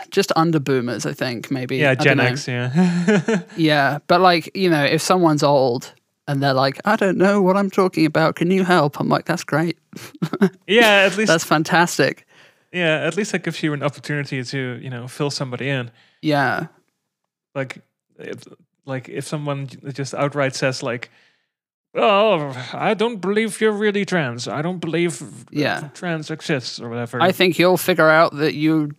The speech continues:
Speaker 1: you're just gay or something."
Speaker 2: Yeah.
Speaker 1: And then you're like, "Okay, we, we know what we need to work out now, if we need to, if we actually need to work this out or not."
Speaker 2: <laughs>
Speaker 1: Yeah, um, I haven't really, um,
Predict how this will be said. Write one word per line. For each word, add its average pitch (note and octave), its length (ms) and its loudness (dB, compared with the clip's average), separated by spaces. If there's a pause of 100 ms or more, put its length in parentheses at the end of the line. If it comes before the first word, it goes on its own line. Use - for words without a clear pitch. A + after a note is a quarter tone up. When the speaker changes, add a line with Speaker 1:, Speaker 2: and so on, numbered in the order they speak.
Speaker 1:
you're D#3 260 0
just D3+ 340 -4
gay A#2+ 360 -2
or G#2+ 80 -4
something." C#3 320 -4
Speaker 2:
Yeah. C3 160 0
Speaker 1:
And C3+ 80 0
then C3+ 80 -2
you're C3 160 -2
like, C3+ 160 -4
"Okay, C#3+ 580 0
we, D3+ 380 0
we F3 220 2
know F3+ 180 6
what E3+ 140 6
we D#3+ 100 2
need D3+ 160 2
to - 80 -2
work C3+ 260 0
out C3 200 0
now, A#2+ 280 -4
if - 220 -10
we C#3 120 -2
need B2+ 180 -6
to, - 260 -8 (220)
if - 200 -8
we - 120 -4
actually - 280 -4
need - 140 -4
to C3 100 -6
work - 200 -6
this - 180 -8
out - 160 -2
or - 100 -4
not." - 280 -4 (320)
Speaker 2:
<laughs> E3 840 -2 (760)
Speaker 1:
Yeah, B2 400 -2
um, D#3+ 280 0
I D#3 80 2
haven't E3 280 2
really, D3 500 -2 (720)
um, B2 720 -2